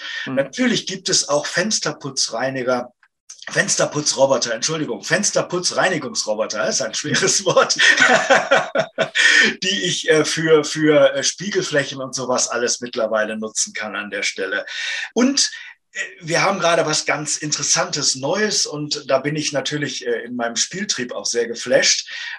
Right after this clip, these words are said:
Speaker 2: Es verbreiten sich immer mehr diese Barista-Roboter.
Speaker 1: Ja, ja.
Speaker 2: Und,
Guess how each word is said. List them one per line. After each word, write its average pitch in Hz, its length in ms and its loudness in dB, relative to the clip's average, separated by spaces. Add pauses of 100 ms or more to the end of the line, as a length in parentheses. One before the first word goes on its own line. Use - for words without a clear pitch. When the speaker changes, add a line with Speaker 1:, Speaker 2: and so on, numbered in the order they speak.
(220)
Speaker 2:
Es - 360 -2 (120)
verbreiten 170 600 2
sich 151 280 -4
immer 180 240 0
mehr 156 460 4 (360)
diese 151 220 0
Barista-Roboter. 110 1200 -4 (320)
Speaker 1:
Ja, 110 140 -6
ja. 110 100 -8
Speaker 2:
Und, 151 340 0